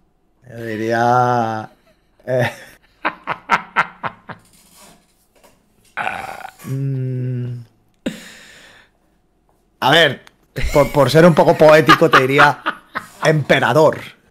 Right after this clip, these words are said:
guerrero, ¿sabes? Si no, te diría carnicero, estoy haciendo una barbacoa ahora, ¿sabes? No, pero te di-, te di-, yo te, te di-, realmente te diría guerrero,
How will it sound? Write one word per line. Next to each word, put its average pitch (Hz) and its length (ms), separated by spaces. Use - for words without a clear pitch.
guerrero, 143 520
¿sabes? 196 520
Si 160 180
no, 165 160
te 180 120
diría 160 760
carnicero, 156 680
estoy 160 180
haciendo 165 240
una 151 100
barbacoa - 580
ahora, 113 380
¿sabes? 127 300
No, 160 120
pero 151 180
te 151 100
di-, 151 140
te 156 200
di-, 151 140
yo 175 120
te, 175 100
te 160 140
di-, 156 300
realmente 170 640
te 156 120
diría 143 340
guerrero, 120 440